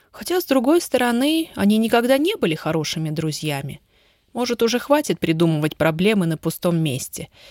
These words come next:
Тем более, пока что ей есть о чем побеспокоиться.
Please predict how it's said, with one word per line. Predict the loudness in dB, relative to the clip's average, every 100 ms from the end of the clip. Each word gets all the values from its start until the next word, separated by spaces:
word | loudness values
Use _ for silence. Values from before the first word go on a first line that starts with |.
| -20 _
Тем | -4 0 0 2
более, | 2 4 2 2
пока | 0 0 0
что | 0 -2
ей | 2 2
есть | 4 2 0 -4
о |
чем | -2 0 0
побеспокоиться. | -2 -4 -4 -4 -8 -4 -4 -4 -8 -14